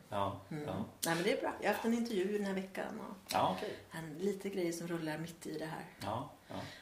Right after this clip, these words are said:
Speaker 2: Den här tiden.
Speaker 1: Ja.
Speaker 2: Mm. Själv då?
Speaker 1: Ja, lite trött, men, eh, vid gott mod kan man väl säga. Skolarbete, ja, alltså, det är ju liksom lov nu då, det är ju påsk. Eh, men, eh,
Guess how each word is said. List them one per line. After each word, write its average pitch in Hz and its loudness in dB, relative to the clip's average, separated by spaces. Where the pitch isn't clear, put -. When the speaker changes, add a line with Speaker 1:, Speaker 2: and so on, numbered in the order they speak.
Speaker 2:
Den 160 -8
här 156 -8
tiden. 170 -4
Speaker 1:
Ja. 175 -2
Speaker 2:
Mm. 151 -10
Själv 202 4
då? 175 4
Speaker 1:
Ja, 160 10
lite 220 0
trött, - 0
men, 156 2
eh, 151 0
vid 175 4
gott - 6
mod - 0
kan - -4
man - -4
väl 95 -4
säga. 113 0
Skolarbete, 113 8
ja, 147 12
alltså, 135 4
det 139 -2
är 135 2
ju 160 4
liksom 107 4
lov 92 2
nu 92 0
då, 98 2
det 90 0
är - 0
ju - 0
påsk. - 4
Eh, 110 4
men, 113 2
eh, 110 4